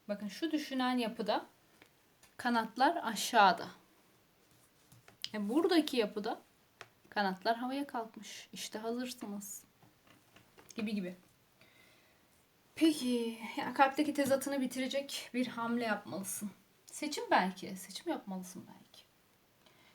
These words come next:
Yani o yerde kalıp orada debelenmeye devam mı edeceksin? Yoksa taze bir başlangıç yapıp hayatını şimdi mi değiştireceksin? Ve bir kart. Beni kendi halime bırakman gerek. Çok sıkıyorsun ve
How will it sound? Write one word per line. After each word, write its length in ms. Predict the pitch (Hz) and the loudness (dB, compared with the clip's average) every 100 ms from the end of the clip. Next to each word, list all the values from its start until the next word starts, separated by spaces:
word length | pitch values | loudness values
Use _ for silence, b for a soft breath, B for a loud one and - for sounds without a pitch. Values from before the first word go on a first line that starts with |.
| b | b
Yani 140 | 196 208 | -6 0
o 120 | 254 | 2
yerde 340 | 262 269 269 | 2 4 2
kalıp 400 | 262 269 269 - - | 2 -2 -2 -6 -4
orada 280 | 233 240 | 0 0
debelenmeye 600 | 220 220 233 233 247 240 | 0 0 0 0 0 0
devam 280 | 202 196 240 | 0 2 2
mı 100 | 320 | 2
edeceksin? 680 | 339 330 339 311 - 339 349 - _ _ _ _ - | 2 0 -2 -2 -4 -8 -8 -12 _ _ _ _ -12
Yoksa 260 | 240 240 269 | -12 -10 -8
taze 320 | 262 254 262 | -6 -4 -4
bir 140 | 247 | -4
başlangıç 640 | 220 214 - 247 247 262 | -4 -4 -6 -6 -4 -6
yapıp 260 | 208 208 302 _ _ B B | -8 -10 -14 _ _ B B
hayatını 440 | - 240 208 208 277 | -2 0 0 -4 -10
şimdi 340 | - 254 285 | -6 2 6
mi 160 | 294 247 | 6 6
değiştireceksin? 920 | 196 196 - 180 175 165 185 - - - _ _ _ - _ _ - _ _ _ _ _ _ _ _ _ _ _ _ _ _ _ _ _ _ _ | 4 0 -4 -8 -8 -10 -8 -8 -8 -14 _ _ _ -20 _ _ -20 _ _ _ _ _ _ _ _ _ _ _ _ _ _ _ _ _ _ _
Ve 180 | 240 254 | -6 -4
bir 360 | 226 254 233 233 | -2 -2 -4 -10
kart. 580 | - 185 - - - - - - - - | -10 -10 -12 -12 -12 -14 -20 -20 -20 -14
Beni 260 | 226 311 330 | 0 4 6
kendi 340 | 262 233 233 | 4 0 2
halime 500 | 226 214 214 208 196 | 2 2 4 2 0
bırakman 500 | 190 190 185 202 202 | -2 -4 -4 -4 -2
gerek. 260 | 196 196 208 | -2 -2 -6
Çok 200 | - 262 | -8 -8
sıkıyorsun 720 | - - 190 180 180 214 214 | -10 -12 -10 -8 -8 -10 -8
ve 180 | 233 | -8